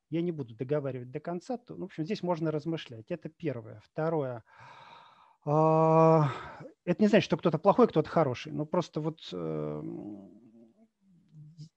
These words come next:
это один из возможных вариантов, как бы, подхода к тому, как мы работали в поле, что потом с этим материалом делать. Э, извиняюсь ещё раз, если это звучит резко.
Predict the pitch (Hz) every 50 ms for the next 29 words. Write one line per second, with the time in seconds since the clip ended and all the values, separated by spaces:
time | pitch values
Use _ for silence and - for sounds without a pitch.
0 | - 294 233 180 - - 196 170 170 - 220 190 151 151 175 165 160 190 180 160
1 | - 156 131 - - - _ _ - 135 151 156 160 160 151 139 - 127 - -
2 | - _ - _ - 123 120 120 127 120 _ - 156 147 - - - 190 190 180
3 | 160 143 - - - 147 147 160 165 175 185 180 _ _ _ _ _ _ _ _
4 | - - 170 175 180 - - - - _ _ _ _ - 139 143 151 160 160 160
5 | 160 147 143 135 135 127 139 147 143 - 135 123 139 - _ _ - 214 202 160
6 | - - - 170 156 151 135 - 151 - - 151 139 - 139 139 139 127 - 135
7 | 135 135 135 131 131 131 127 123 123 127 123 127 131 - _ _ _ _ _ -
8 | - - - _ - - _ _ _ - 170 160 - - - 175 175 165 160 -
9 | 220 202 _ 233 202 151 143 165 180 180 170 143 - - - - 185 208 202 -
10 | - 135 - - 143 127 120 131 135 131 - - 127 - 120 117 110 - _ -